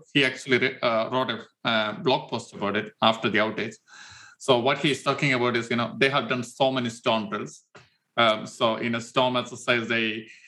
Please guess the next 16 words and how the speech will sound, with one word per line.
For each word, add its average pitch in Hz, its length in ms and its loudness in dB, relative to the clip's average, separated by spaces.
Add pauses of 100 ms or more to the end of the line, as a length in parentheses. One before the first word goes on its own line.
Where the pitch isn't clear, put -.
(140)
simulate 123 720 0
all 123 200 0
the 123 80 0
major 123 260 0
system 131 360 -6
failures, 135 580 0
you 123 80 0
know, 117 340 -2
by 117 160 4
taking 120 320 -4
down 110 180 0
a 104 60 -4
service, 165 680 -2
a 104 200 0
data 131 300 2
center, 120 540 -4